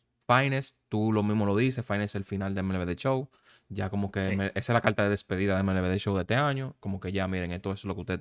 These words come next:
Speaker 1: lo que tienen para ustedes. Los artes, esos
Speaker 2: Top, loco.
Speaker 1: artes son demasiado lindos, demasiado áperos.
Speaker 2: Eh, es que te-, <sighs> te-, tengo que,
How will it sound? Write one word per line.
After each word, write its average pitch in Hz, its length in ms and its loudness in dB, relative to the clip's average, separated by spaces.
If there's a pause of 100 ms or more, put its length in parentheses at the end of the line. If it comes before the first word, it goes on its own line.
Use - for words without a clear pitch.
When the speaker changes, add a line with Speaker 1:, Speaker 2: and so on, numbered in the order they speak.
Speaker 1:
lo 90 120 -4
que 90 80 -2
tienen 90 240 -2
para 85 120 -12
ustedes. 65 340 -8 (320)
Los 113 260 -2
artes, 160 520 -2 (2000)
esos 101 340 -2
Speaker 2:
Top, 117 220 2
loco. - 100 2
Speaker 1:
artes 101 320 2
son 101 320 -2
demasiado 104 1600 4
lindos, 147 460 2
demasiado 110 680 2
áperos. 131 380 2 (680)
Speaker 2:
Eh, 131 120 -6 (760)
es 110 100 -16
que 123 80 -8
te-, 123 120 -6 (540)
<sighs> 143 840 -10
te-, 131 120 0
tengo 147 240 0
que, 156 80 -2